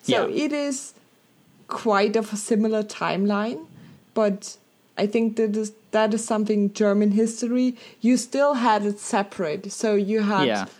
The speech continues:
Speaker 1: um, manufacturer-wise and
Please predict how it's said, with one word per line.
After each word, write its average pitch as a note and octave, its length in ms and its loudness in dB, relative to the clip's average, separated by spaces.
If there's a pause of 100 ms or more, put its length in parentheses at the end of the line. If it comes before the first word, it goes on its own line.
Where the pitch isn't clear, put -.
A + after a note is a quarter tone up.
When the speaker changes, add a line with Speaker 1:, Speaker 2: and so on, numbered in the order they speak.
(440)
Speaker 1:
um, G3 540 2 (760)
manufacturer-wise G3+ 1800 0 (100)
and F3+ 520 -2